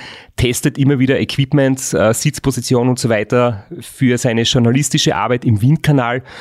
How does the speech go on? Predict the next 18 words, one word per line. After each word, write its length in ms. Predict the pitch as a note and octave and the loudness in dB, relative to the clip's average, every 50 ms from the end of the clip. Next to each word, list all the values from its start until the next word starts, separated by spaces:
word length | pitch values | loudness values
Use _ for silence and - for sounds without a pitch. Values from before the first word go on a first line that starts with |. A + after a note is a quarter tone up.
| - - - - - - - - | -20 -20 -20 -20 -20 -20 -20 -6
und 320 | - C3 C#3 D#3+ F3 - - - - | 0 2 2 2 2 0 -2 -6 -4
er 200 | - A#2+ B2+ A#2+ | -2 -2 -2 0
betreut 720 | - C3+ B2 - - - G#2 G#2+ A#2+ C#3 - - - - - - - - - - - | -2 -4 -6 -4 -2 0 0 2 0 0 -2 -6 -8 -8 -10 -12 -12 -12 -14 -12 -4
und 200 | - B2+ B2 B2+ | 0 0 0 0
berät 640 | - C#3 A2+ A#2 G#2 A2+ B2+ - - - - - - - - - | 0 -2 0 0 0 -2 -2 -4 -8 -12 -12 -14 -18 -12 -6 -2
auch 240 | G2 G#2+ A2 - | -2 -2 -2 -2
Athleten, 580 | - - - - A#2 G#2 A2 A2 - A#2+ G#2 G2 F#2+ | -2 -4 -2 0 0 0 0 0 0 0 -2 0 0
wie 100 | A#2+ C3 | -2 -2
zum 180 | - - C#3+ | 0 0 0
Beispiel 440 | B2+ B2 A2+ - - - B2+ B2 A#2 - - - - - - _ _ _ - | 2 2 0 -2 0 2 2 2 2 -2 -6 -16 -20 -20 -20 _ _ _ 0
mich. 500 | C#3+ C3+ C3 A#2+ - - - - - - - - | 2 2 2 2 0 -4 -6 -8 -10 -14 -6 -4
Also 240 | A2+ G#2+ - B2+ A#2+ | -2 -2 0 0 0
wir 140 | C3 D3+ | 2 2
haben 160 | D3+ D3+ D3 C#3 | 2 0 0 0
gemeinsam 480 | D#3 C#3 B2+ G#2+ A#2+ C#3 - E3+ E3 | 0 0 0 0 -2 -2 0 0 -2
Führen 480 | D3 - - D#3 F3+ G#3+ F3+ D3 C3+ B2 | 0 0 2 2 4 4 4 4 2 2
an 260 | - F#2 A#2 B2 B2 | 2 2 2 4 4
meiner, 540 | A#2+ A#2 A2+ A2+ A2+ A2+ A2 A2 A2 G2 | 4 2 2 2 2 0 0 0 -2 -4